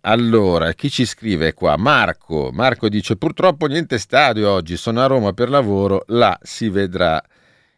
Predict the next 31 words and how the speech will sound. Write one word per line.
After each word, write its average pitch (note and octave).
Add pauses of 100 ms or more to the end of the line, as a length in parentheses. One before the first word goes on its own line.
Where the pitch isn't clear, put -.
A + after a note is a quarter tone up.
(140)
in F2+
un F2 (100)
baraccio". F#2
Eh, G#2
già, F#2
c'è -
anche E2+
questa F2
cosa F#2 (520)
che F2
ovviamente D#2+
si -
porta -
dietro C#2+
il, C2+
il C#2+
campionato, D#2+
e D2+
cioè E2
il C#2
fatto -
che -
poi B1
si -
possa -
andare B1+
a B1+
vedere B1
chi -
non B1
ha, B1+